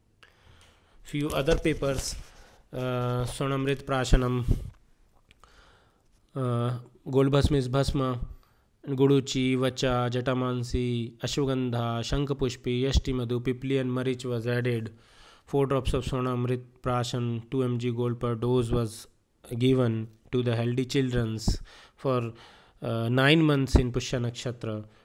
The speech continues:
Results again, there was a significant increase in the anthropometry as well as in the morbidities. <clears throat> The next paper was Swarna Prashana,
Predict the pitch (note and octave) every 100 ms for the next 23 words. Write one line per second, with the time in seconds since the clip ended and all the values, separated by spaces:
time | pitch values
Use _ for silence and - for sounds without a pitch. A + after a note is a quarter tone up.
0 | _ C#3 C3+ C3+ B2+ C#3+ C3 C3+ B2+ B2+
1 | B2 B2 B2 A#2+ A#2+ C3 B2 A#2+ B2+ A#2+
2 | A#2 A#2 A2+ A2 A#2+ A2+ A#2+ A#2 A2+ A2+
3 | B2 A#2+ A#2 A2+ A2 A#2+ A2+ A#2 - A2
4 | A2 B2+ A#2+ A2+ G#2+ G#2 - _ _ _
5 | _ - - _ B2 A#2 A2 A2+ A2 A#2+
6 | - B2+ A2+ G#2+ G2 F2+ E2+ F2 - _
7 | _ - - - - - - - _ _
8 | _ _ - _ - - - - _ _
9 | _ _ C3 B2 B2+ B2+ B2+ C3 - C#3
10 | B2 C3+ C3+ B2 C#3 C3 C3+ C3 B2+ B2+
11 | B2+ B2+